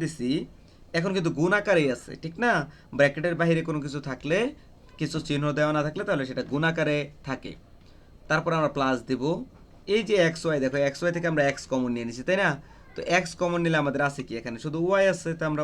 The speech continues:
ওয়াই লিখব। তারপর আমরা কি-, আবার এখন এই দুইটা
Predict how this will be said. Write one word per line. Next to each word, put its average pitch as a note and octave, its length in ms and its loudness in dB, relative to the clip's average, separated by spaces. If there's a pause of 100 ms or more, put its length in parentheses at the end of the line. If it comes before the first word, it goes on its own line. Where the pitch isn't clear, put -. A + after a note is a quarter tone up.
ওয়াই E3+ 220 4
লিখব। C3+ 200 -2 (1000)
তারপর C3 300 -2
আমরা A#2+ 200 -2
কি-, - 80 -20 (100)
আবার C3+ 340 2 (120)
এখন C3 140 -4 (140)
এই E3 220 4
দুইটা D3 160 0